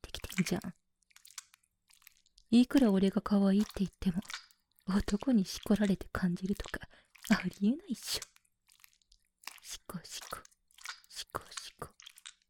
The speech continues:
目そらすなって。ん？あれあれ？あんたのゲスチンポさ、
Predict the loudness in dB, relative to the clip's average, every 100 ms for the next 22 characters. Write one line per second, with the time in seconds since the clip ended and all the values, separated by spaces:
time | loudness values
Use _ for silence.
0 | _ _ _ 4 8 8 4 2 2 2
1 | 0 -4 -6 -14 -14 -14 _ -20 -20 -20
2 | _ _ _ 0 2 2 0 _ _ _
3 | -20 -10 -2 -2 2 0 2 0 -2 -6
4 | -10 _ -20 -16 -16 -18 _ 6 8 8
5 | 2 -6 -2 0 -2 -6 -2 0 0 -6
6 | -8 -8 -14